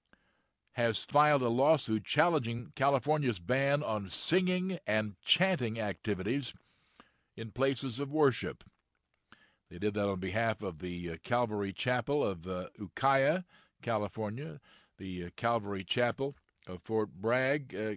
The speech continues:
California, and the River of Life Church in Oroville, California. California had, uh, back, uh, on the first of the month, updated the health order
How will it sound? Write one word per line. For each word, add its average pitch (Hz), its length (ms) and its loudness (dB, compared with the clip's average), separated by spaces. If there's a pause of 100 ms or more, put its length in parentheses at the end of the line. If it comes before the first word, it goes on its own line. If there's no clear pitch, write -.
(160)
California, 117 560 -4
and 107 120 -6
the 101 100 -2
River 123 320 -2
of 107 160 -4
Life 120 300 -2
Church 123 320 0
in 110 100 -4
Oroville, 95 640 2 (100)
California. 80 640 -6 (1600)
California 147 680 6
had, 113 340 2
uh, 104 220 2
back, 120 560 -4
uh, 104 220 0
on 104 120 -4
the 98 80 -6
first 139 320 0
of 101 60 -6
the 95 80 -4
month, 135 300 0
updated 107 560 0 (280)
the 101 140 -6
health 120 260 2
order 104 320 -2